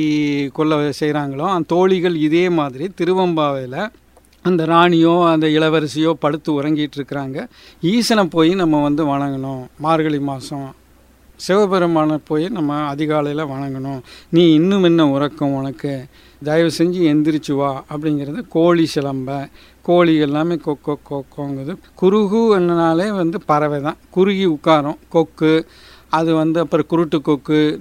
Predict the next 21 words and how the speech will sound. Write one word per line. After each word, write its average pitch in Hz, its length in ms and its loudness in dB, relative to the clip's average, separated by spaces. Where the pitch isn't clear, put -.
நாரை, 156 420 0
இதுகள் 160 420 2
எல்லாமே 151 460 2
பொதுவா 160 440 0
சொல்லுவாங்க. 139 520 -4
குறுகெங்கும், 147 600 -6
ஏழில் 185 380 4
இயம்ப 165 340 2
இயம்பும் 165 460 2
வெண்சங்கும், 143 640 0
சங்கு 208 400 2
எல்லாமே 185 420 6
வந்து 165 380 2
ஊதப்படுது 156 540 0
கோயில்கள்ல. 151 680 4
"கேளில் 190 360 4
பரங்கருணை, 165 600 4
கேளில் 180 420 4
விழுப்பொருள்கள் 170 800 2
பாடினோம் 160 540 4
கான்" 143 280 -2